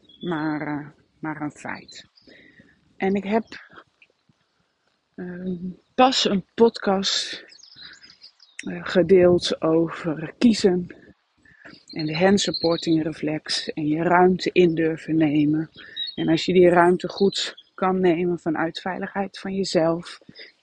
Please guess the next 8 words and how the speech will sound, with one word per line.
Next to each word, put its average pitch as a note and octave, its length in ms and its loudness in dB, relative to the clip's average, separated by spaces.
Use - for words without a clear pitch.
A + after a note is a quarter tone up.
in G#3+ 200 4
jezelf, E3 760 -2
dan E3+ 160 -2
kan A3 240 4
je F#3 500 2
beter G3 360 6
knopen G#3 440 0
doorhakken E3 680 -6